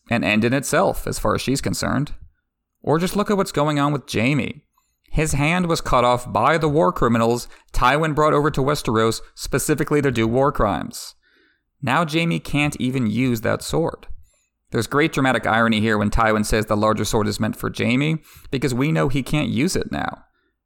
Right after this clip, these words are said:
Oh, wait, I'm sorry. Tywin doesn't say it's meant for Jaime. He says it's meant for his son, which is a middle finger shoved right into Tyrion's face. Tyrion, as he says, doesn't even get a dagger. He's left out of the patriarchal dick measuring contest,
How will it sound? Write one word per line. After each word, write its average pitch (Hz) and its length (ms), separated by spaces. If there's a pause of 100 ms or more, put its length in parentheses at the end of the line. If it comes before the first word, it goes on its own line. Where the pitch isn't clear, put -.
(220)
Oh, 123 100
wait, 123 160
I'm 165 100
sorry. 101 300
Tywin 180 320
doesn't 110 220
say 92 160
it's - 120
meant 82 160
for - 140
Jaime. 95 380 (180)
He 170 160
says 165 220
it's - 120
meant 135 200
for 117 520
his 110 240
son, - 500 (200)
which 117 160
is 104 100
a 107 120
middle 160 260
finger 160 320
shoved 117 380
right 104 420
into 107 160
Tyrion's 92 420
face. - 400 (680)
Tyrion, 170 520
as 110 140
he 107 80
says, 110 320
doesn't 98 260
even 104 180
get 113 120
a 110 60
dagger. 110 560 (360)
He's 143 200
left 160 260
out 151 140
of 131 60
the 113 60
patriarchal 101 580
dick 98 240
measuring 104 360
contest, 127 640